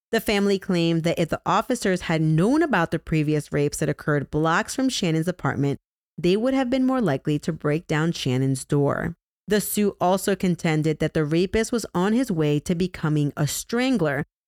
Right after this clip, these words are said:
which is how Shannon was killed. The police knew that the rapist had strangled his first two victims, yet they still downgraded the cases and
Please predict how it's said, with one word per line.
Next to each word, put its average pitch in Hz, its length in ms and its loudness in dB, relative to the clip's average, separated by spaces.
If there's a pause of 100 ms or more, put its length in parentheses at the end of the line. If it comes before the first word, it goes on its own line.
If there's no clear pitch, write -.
(160)
which 196 160 0
is 185 120 -2
how 185 300 0
Shannon 143 460 0
was 139 180 -2
killed. 165 520 -2 (420)
The 196 100 0
police 202 460 0
knew 170 240 2
that 160 140 0
the 156 100 -2
rapist 165 440 0
had 147 220 -2
strangled 220 560 0
his 277 180 -2
first 165 380 -2
two 202 160 0
victims, 143 580 0 (420)
yet 185 520 -2
they 165 220 0
still 240 500 0
downgraded 180 680 0
the 196 80 -2
cases 143 540 -2
and 165 260 0